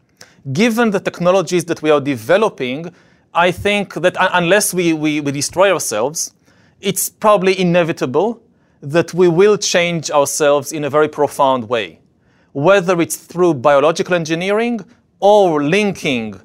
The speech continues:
organic bodies to inorganic entities, brain computers merging,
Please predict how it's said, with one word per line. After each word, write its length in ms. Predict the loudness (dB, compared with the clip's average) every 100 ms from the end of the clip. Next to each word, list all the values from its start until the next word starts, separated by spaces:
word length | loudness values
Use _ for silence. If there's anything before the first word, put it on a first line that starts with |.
| _ 0
organic 640 | 2 4 4 4 2 0
bodies 600 | 4 4 2 -2 -4 -6
to 140 | -8
inorganic 800 | -6 -2 0 2 2 0 -2 -8 -8
entities, 680 | -8 -8 -8 -6 -6 -8
brain 340 | -6 0 0 0
computers 640 | -6 -6 -6 -4 -4 -4
merging, 460 | -2 -4 -4 -8